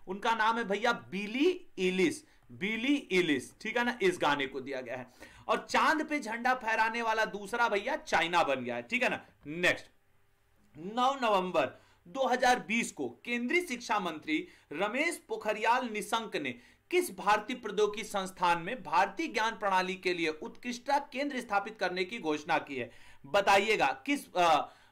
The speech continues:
अ, भारतीय को ये दिया जा रहा है, कहां पे, मतलब किस आईआईटी में?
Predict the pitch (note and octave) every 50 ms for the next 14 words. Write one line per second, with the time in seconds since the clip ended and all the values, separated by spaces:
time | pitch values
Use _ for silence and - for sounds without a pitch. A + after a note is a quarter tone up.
0 | - F3+ F3+ F3+ F3+ F3 E3+ D#3+ F#3+ G3 G3+ - - A#3+ A3 G3+ G3 - G#3 G3+
1 | G3 F#3 F3+ F3+ F#3+ F#3 F3+ E3+ D3 - E3+ F3+ F3+ E3 D3+ D3+ C#3+ C3+ C3+ C3+
2 | C3 - A3 A3 A#3+ A3 F#3 - D3+ D#3+ F3+ - A#3 - - D4+ D#4 - - -
3 | F3+ F3+ F3+ F3 E3+ E3 D#3 - E3+ D3 C3 A#2 A#2